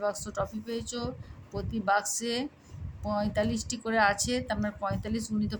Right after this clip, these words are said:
পাঁচ সমান দুশো পঁচিশটি। একশোটি ট্রফি রেখে দিলে নিজের জন্য, মানে দুশো পঁচিশ মাইনাস একশো সমান একশো পঁচিশটি। পঁচিশ জন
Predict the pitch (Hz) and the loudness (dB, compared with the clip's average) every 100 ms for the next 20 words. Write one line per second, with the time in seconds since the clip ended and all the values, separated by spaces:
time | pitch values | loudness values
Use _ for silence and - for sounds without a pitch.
0 | 202 202 196 214 208 190 - - - 196 | 2 2 2 0 -2 -2 -4 -6 -6 -6
1 | 240 226 - 240 240 254 - - - - | -6 -6 -4 -2 -2 -4 -8 -12 -10 2
2 | 190 214 - 240 233 220 220 226 220 208 | 4 4 2 -2 -4 -2 -2 0 -2 -4
3 | 240 214 220 226 214 202 226 - 226 226 | -4 -4 -2 2 2 0 -2 -2 0 2
4 | 233 214 202 202 202 - - - - - | 2 0 0 -4 -6 -8 -8 -8 -4 -4
5 | 226 208 - 202 196 208 208 220 214 202 | -4 -8 -12 -4 0 2 2 0 0 -2
6 | - - 233 - 208 196 196 - 208 214 | -4 -6 -6 -4 -2 -2 -2 -6 -6 -4
7 | 233 247 - 247 247 - - - - - | -2 -2 -2 -4 -4 -8 -14 -20 -20 -8
8 | 208 214 - 247 233 220 240 | -4 -4 -2 -2 0 0 0